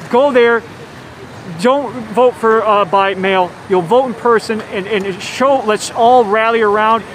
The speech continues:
and show our, our president that we can stand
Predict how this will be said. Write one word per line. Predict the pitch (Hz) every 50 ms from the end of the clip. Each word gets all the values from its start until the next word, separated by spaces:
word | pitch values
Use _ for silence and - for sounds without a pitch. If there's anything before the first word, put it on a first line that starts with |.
| - - -
and | 170 -
show | - - - 240 240 233
our, | 226 214 214 214 190
our | - 190 185 180 180 175 156
president | - - 226 226 208 214 208 208 208 190 - - - - - - - - - -
that | 208 185 170
we | 190 233
can | 220 - 196 165
stand | - - - - 240 240 247 247 240 208 196